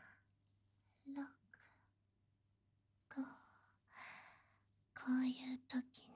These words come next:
の十秒は長く感じますよね。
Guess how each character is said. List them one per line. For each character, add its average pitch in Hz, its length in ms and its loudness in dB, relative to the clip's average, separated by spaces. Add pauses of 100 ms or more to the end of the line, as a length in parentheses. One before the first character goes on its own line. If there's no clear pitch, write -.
の 233 240 12 (320)
十 233 300 10
秒 214 200 0
は - 320 -4 (1200)
長 262 280 4
く - 200 -4
感 - 280 -8
じ - 100 -18
ま - 160 -16
す - 160 -12
よ - 80 -18 (340)
ね。 359 140 -6